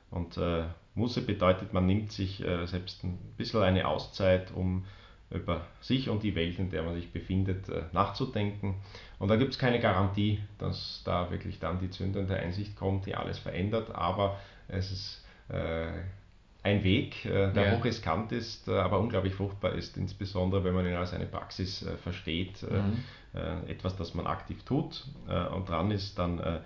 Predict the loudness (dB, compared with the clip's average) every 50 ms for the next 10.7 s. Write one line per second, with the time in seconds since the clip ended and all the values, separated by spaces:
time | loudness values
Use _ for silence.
0 | -10 -18 -20 -18 -12 -8 -6 -6 -6 -6 -2 2 2 2 2 0 0 4 4 6
1 | 6 4 2 -4 -4 -4 -2 0 2 2 2 0 0 0 0 0 0 -2 -6 -10
2 | -6 -6 -6 -6 -8 -10 -6 -2 -2 0 2 2 2 2 0 -2 -4 0 0 2
3 | 2 2 0 -2 -4 0 2 4 4 4 2 0 -4 -4 -2 -2 -4 -4 -8 -14
4 | -20 -14 -8 -4 -4 -4 -4 -6 -10 -8 -8 -8 -8 -6 0 2 2 4 4 6
5 | 6 6 6 4 4 2 4 2 2 2 4 4 6 6 6 6 4 4 2 -2
6 | -6 -12 -14 -8 -2 2 4 6 6 8 6 6 6 6 4 4 2 0 2 2
7 | 2 2 0 -4 -8 -8 -4 0 2 4 6 6 6 4 4 2 0 0 0 2
8 | 2 2 2 2 2 2 2 0 0 0 0 2 4 4 4 4 2 0 0 0
9 | 2 2 0 -4 -8 -6 -2 0 2 4 4 4 6 4 4 2 0 -2 -2 -2
10 | 0 -2 -2 -4 -4 -6 -6 -6 -6 -6 -6 -8 -8